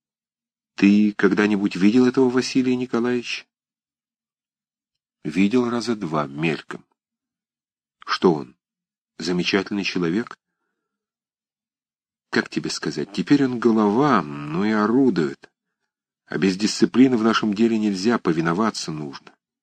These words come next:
«И это всё вздор», думалось Нежданову. «Какой он из себя?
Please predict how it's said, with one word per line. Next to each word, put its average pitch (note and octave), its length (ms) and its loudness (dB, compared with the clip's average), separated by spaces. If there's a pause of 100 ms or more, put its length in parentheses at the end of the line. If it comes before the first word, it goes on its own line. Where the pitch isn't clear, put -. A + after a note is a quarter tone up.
(720)
«И D#2 160 -10
это E2+ 300 -4
всё - 260 -2
вздор», F#2+ 480 2
думалось F#2 460 0
Нежданову. F#2 600 -2 (1300)
«Какой C3 300 4
он B2+ 100 -2
из - 80 -4
себя? G2+ 500 -2